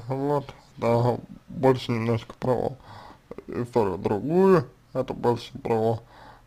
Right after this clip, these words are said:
а, желание избавиться от стра-, страхов, а это значит, значит, а, что вы, а, считаете, что быть у вас этих ощущений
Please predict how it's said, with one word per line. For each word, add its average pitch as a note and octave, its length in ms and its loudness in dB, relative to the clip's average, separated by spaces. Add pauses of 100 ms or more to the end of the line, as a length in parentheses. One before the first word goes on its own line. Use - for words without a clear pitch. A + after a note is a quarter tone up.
(180)
а, A2+ 320 2 (880)
желание A#2 680 4 (100)
избавиться E3+ 640 6 (120)
от E3 140 -2
стра-, - 380 -4 (420)
страхов, D3 440 4 (120)
а B2 220 10
это A#2+ 180 2
значит, A2+ 340 0 (240)
значит, A2+ 440 0 (320)
а, G#2 640 -2
что - 200 -4
вы, A2 260 -2 (960)
а, G#2 640 2 (920)
считаете, - 560 2
что A2+ 400 -2 (520)
быть A#2+ 480 2 (240)
у G#2 80 -4
вас A#2 260 8 (240)
этих A2+ 400 0
ощущений A#2 720 -4